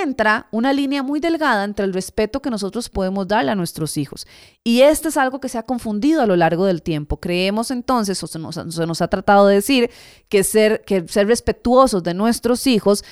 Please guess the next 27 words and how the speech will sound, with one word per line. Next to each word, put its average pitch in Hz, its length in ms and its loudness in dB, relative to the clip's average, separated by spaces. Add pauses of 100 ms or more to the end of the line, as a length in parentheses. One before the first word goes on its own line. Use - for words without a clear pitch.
(200)
es 220 200 0
entonces 220 360 -6
ser 214 160 -2
alcahueta 208 720 4
de 165 80 0
nuestros 160 440 -2
hijos. 165 220 -2
Por 175 140 -2
ahí 170 140 2
he 208 40 4
escuchado 202 440 2
esa 208 160 0
frase 185 360 2 (280)
de 185 100 -2
alguna 185 360 0
manera. 156 420 -6
No, 220 120 -4
no, 285 140 -2
no. 277 300 -2
A 185 100 -2
ver, 196 320 0 (420)
ser 226 280 2
respetuoso 247 800 2
de 294 60 0
los 277 140 -2
niños 196 500 -2 (320)
es 196 140 -2